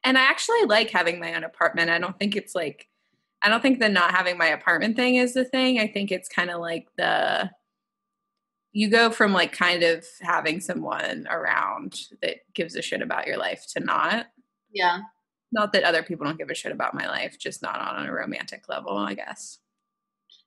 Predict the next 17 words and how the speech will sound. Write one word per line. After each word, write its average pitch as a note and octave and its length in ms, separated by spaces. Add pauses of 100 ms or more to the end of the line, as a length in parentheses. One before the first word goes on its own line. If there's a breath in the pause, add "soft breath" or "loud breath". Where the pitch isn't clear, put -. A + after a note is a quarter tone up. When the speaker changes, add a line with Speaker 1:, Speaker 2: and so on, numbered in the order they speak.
Speaker 2:
Because C4+ 240
before A#3 500
you A#3+ 200
moved F#3+ 240
to - 160
L F3 160
A, F3 160
that E3+ 240
was, F3+ 260
like, E3+ 180
when F3 220
you D#3+ 100
were D3+ 100
living D3+ 240
with E3+ 100
your E3+ 140
boyfriend. D#3 560